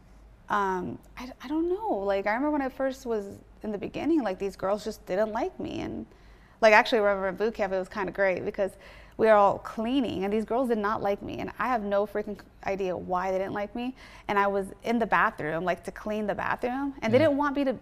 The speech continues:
Speaker 1: be in there to help them clean 'cause they didn't like me. I was like, "Well, that's fine with me 'cause then now I don't have to clean the bathroom," and I left, you know?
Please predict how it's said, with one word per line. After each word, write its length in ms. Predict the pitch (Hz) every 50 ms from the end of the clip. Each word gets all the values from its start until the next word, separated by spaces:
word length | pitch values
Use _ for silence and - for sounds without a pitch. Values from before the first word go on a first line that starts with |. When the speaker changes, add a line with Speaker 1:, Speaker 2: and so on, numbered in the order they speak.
| - 214
Speaker 1:
be 160 | 220 240 247
in 140 | 262 262 240
there 180 | 247 233 233 226
to 60 | 226
help 220 | 226 233 240 233
them 140 | - 233 226
clean 420 | - - - 285 277 226 226 - -
'cause 120 | - -
they 80 | 220 220
didn't 100 | 226 -
like 200 | 226 262 254 -
me. 120 | 208 202
I 60 | 202 214
was 80 | 220
like, 160 | 233 214 214
"Well, 80 | - 214
that's 220 | - - 349 -
fine 260 | - - 220 240 247 254
with 140 | 262 262
me 220 | 247 294 339 254 214
'cause 220 | - 240 208 185
then 160 | - 240 196
now 180 | 202 220 208 233
I 80 | 240 240
don't 80 | 254 220
have 80 | 214
to 80 | - 220
clean 180 | - 240 220
the 80 | 214 214
bathroom," 380 | 233 247 285 277 - 190 185 180
and 100 | 180 185
I 80 | 196
left, 400 | 220 233 - - - 233 - -
you 80 | 214 202
know? 220 | 190 196 208 233